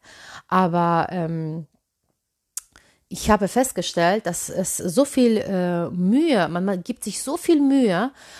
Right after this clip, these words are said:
mit Putzen, mit Kochen, mit Vorbereitung. Man schuftet, schuftet, schuftet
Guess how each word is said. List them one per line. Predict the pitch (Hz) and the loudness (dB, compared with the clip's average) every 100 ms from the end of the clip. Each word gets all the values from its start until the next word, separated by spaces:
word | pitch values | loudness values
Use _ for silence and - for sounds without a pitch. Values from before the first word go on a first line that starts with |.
| - | -2
mit | 226 254 | -2 -2
Putzen, | - 226 240 - 214 214 214 214 | -4 0 0 0 0 2 4 4
mit | 254 254 | 2 0
Kochen, | - 220 226 - 202 220 | 2 4 4 2 2 2
mit | 240 | 0
Vorbereitung. | - 226 233 202 196 185 175 180 185 | 0 2 2 2 0 2 2 0 -6
Man | - 202 | -6 -4
schuftet, | - 311 - - | -2 -2 -4 -2
schuftet, | 269 269 180 | -2 -2 -6
schuftet | - 294 - 403 | -2 -2 0 -2